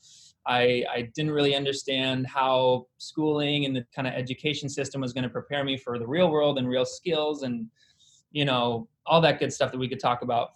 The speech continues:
I'm sure, for a long time. But, um, I wanted to really focus on what I was good at, you know, 'cause I knew that that was probably something that was going to be able to, like, lead me into other areas of my life and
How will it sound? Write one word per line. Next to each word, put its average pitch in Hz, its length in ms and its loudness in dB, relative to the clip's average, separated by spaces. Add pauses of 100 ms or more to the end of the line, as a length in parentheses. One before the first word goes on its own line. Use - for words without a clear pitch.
(120)
I'm 123 140 -4
sure, 123 200 -2
for 123 120 -4
a 120 40 0
long 117 200 -2
time. 123 260 -2
But, 120 300 0
um, 120 500 0 (100)
I 147 160 4
wanted 147 360 2
to 127 580 0 (400)
really 156 300 6
focus 147 360 4
on 123 80 2
what 123 100 4
I 131 40 6
was 131 100 4
good 131 180 4
at, 143 240 4
you 123 80 -2
know, 127 140 4
'cause 139 140 0
I 131 60 2
knew 135 180 4
that 139 100 4
that 131 120 6
was 127 160 2
probably 127 280 2
something 131 340 0
that 123 160 2
was 123 140 0
going 127 160 0
to 123 60 0
be 127 100 4
able 123 100 4
to, 127 60 4
like, 120 280 2
lead 127 320 0
me 131 160 0
into 120 240 -2
other 123 160 2
areas 123 380 2
of 117 60 -2
my 117 100 -2
life 139 340 2
and 117 200 -6